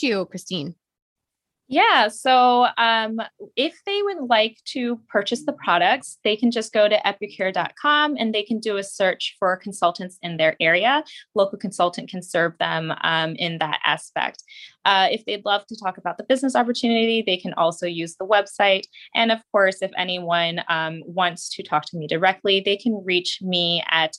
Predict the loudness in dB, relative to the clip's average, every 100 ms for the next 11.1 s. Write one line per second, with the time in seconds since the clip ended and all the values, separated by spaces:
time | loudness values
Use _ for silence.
0 | _ -6 -4 -2 -2 -4 -2 0 0 0
1 | 0 -2 -4 -6 -4 -4 -4 -4 0 2
2 | 2 0 -4 _ -12 -4 -2 -2 2 2
3 | 4 2 -2 -2 -4 -4 -8 -18 -10 -6
4 | -4 -2 0 0 -2 -8 -10 -10 -16 _
5 | _ _ _ _ _ -2 0 0 0 0
6 | 0 0 -2 2 2 2 2 2 2 2
7 | 2 2 0 -2 -2 0 0 -2 -4 0
8 | 0 2 -2 -2 0 0 0 -2 -10 -4
9 | -2 -2 -4 -6 0 0 0 -2 -2 0
10 | 0 0 0 0 2 2 0 0 0 0